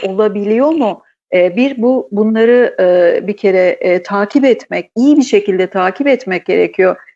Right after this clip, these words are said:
Finans gözlüğüyle baktığım zaman olan her şeyi çok iyi bir şekilde bir süzgeçten geçirip benim yapacağım hareketlerde ben hangi tür fonlamalarla bunu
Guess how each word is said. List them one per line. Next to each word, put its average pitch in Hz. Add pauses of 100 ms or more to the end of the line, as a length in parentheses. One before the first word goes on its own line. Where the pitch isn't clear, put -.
Finans 226
gözlüğüyle 190
baktığım 180
zaman 190 (360)
olan 302
her 320
şeyi 240
çok -
iyi 269
bir 214
şekilde 196
bir 202
süzgeçten 202
geçirip 220 (360)
benim 262
yapacağım 262
hareketlerde 220 (280)
ben 262
hangi 370
tür 277
fonlamalarla 240
bunu 240